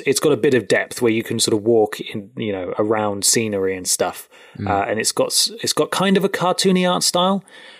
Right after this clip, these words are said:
Speaker 1: but, like, that game g-, goes super weird. And honestly, it was a little bit outside of my comfort zone because it, it just fucks with you. Like, it's, it's all about time looping and, and, uh,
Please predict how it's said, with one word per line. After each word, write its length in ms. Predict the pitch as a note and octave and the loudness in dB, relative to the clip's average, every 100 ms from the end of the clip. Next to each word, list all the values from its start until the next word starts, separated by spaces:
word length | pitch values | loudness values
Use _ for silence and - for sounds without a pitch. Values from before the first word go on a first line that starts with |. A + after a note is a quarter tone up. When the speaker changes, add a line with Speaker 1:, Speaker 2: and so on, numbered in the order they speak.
| - _ | -20 _
Speaker 1:
but, 340 | D#3+ C3+ - - _ | 2 2 -2 -12 _
like, 300 | C#3 A#2+ - - - | 0 0 -2 -8 -2
that 280 | D3 C#3+ - | -2 -2 2
game 360 | D3 B2+ A#2 | 4 4 0
g-, 80 | G#2 - _ | -6 -14 _
goes 380 | C3+ A#2+ A2 G2+ | 2 4 4 2
super 800 | - - - - - D#3+ D3 B2 | 0 0 2 4 4 4 2 4
weird. 500 | A#2 A#2 G#2 F#2+ F#2+ - | 6 6 6 4 2 0
And 480 | G#2+ G#2 G#2 - - - - | -2 -2 -4 -8 -10 -16 -2
honestly, 580 | E3 E3 - F3+ F#3 - _ _ - | 2 2 4 4 2 -4 _ _ 0
it 40 | |
was 160 | D3+ C#3 | 4 6
a 40 | |
little 240 | D3+ D#3+ D#3 | 6 6 6
bit 140 | E3 | 2
outside 400 | D#3+ D#3+ E3+ D#3 | 0 0 2 2
of 60 | D#3 | 2
my 120 | D#3 | 0
comfort 380 | - E3 - D3+ | -2 -2 0 0
zone 240 | E3 F3 | 2 2
because 240 | D#3 D#3 C3+ | 2 2 2
it, 220 | D3 - - | 0 -8 -6
it 140 | D3+ C#3 | -4 -2
just 240 | C3+ - | -2 -2
fucks 320 | D3+ D3+ - | -2 -2 0
with 120 | D#3 D3 | 2 4
you. 260 | E3 E3+ _ _ _ - | 2 0 _ _ _ -4
Like, 200 | B2+ A#2 | -2 0
it's, 200 | C3 - | -2 -2
it's 200 | C3+ - | 0 2
all 160 | C#3 C3 | 4 4
about 340 | B2+ A#2 - - - - _ | 2 -2 -4 -16 -20 -20 _
time 320 | - C#3+ C3 | -4 0 2
looping 640 | B2 C3 B2+ B2+ B2 A#2+ A#2+ - | 4 4 2 2 2 0 -4 0
and, 480 | A2+ A2 A2 G#2+ - - - | 0 0 -4 -6 -8 -8 -4
and, 480 | G#2+ G#2 G#2 G2 - | -2 -2 -6 -8 -4
uh, 500 | G2+ G2 G2 F#2 | -2 -2 -4 -8